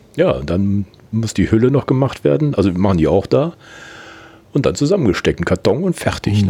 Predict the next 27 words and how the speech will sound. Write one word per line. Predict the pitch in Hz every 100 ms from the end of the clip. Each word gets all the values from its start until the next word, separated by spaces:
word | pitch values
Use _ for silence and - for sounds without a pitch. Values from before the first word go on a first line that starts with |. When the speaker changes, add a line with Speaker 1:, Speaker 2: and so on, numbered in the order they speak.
| 110
Speaker 1:
ne? |
Also | 113 104
das | 95
fand | - 101
ich | 107 151
irgendwie, | 127 123 127 117 - - - - - -
<laughs> | - - - - - -
fand | -
ich | 190
interessant. | 175 - - 95 -
Also | 98 101
ich | -
hab | 143
zwar | - - 110
ein | 110
bisschen | 120 120
größer | 110 147 170
erwartet, | 165 - 156 139
aber | 123 113
wo | 117
ich | 110
gesehen | 107 113 131
hab, | 117
ne, | 101 123
tak, | - 101 - -
tak, | - 92 - -
pf, | - - -